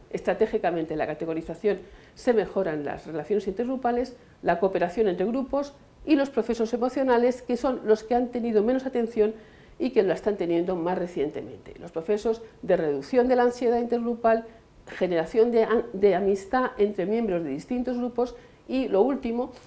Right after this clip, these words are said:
es la adopción de la perspectiva del otro a través de la empatía. La empatía, si volvemos a, al tema de los niveles de análisis, se ha estudiado preferentemente a nivel interpersonal, entre individuos.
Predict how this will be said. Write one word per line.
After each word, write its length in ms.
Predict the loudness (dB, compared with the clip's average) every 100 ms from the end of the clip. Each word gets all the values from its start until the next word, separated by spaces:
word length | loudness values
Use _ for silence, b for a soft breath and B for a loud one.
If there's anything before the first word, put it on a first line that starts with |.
| B
es 260 | 6 6 6 -8
la 220 | -2 0 0
adopción 580 | -2 -4 0 2 2 -2
de 100 | 0
la 140 | 0
perspectiva 480 | -2 -6 -6 -2 2
del 120 | 2
otro 220 | 2 0 -2
a 60 |
través 240 | 0 -2 -2
de 60 |
la 60 | -4
empatía. 440 | -2 -2 0 0 B B B
La 60 | 0
empatía, 520 | 2 2 2 2 0 -2 -14 -20 -20 -20
si 120 | -10 -4
volvemos 380 | 2 4 4
a, 80 | 2
al 340 | 2 0 0 2
tema 240 | 4 4
de 80 | 2
los 480 | 2 -2 -4 -6 -2
niveles 320 | 4 4 4
de 60 |
análisis, 500 | 4 2 2 -2 -8 B B B _
se 200 | -6 4
ha 100 | 4 4 -6
estudiado 640 | -8 -4 4 6 6 2 2
preferentemente 880 | -2 0 0 0 0 0 0 -2 -2
a 120 | 0
nivel 280 | 2 2 2
interpersonal, 640 | -2 -4 -6 -6 -8 -8 -8
entre 320 | -6 -4 -4 -6
individuos. 640 | -6 -6 -8 -10 -18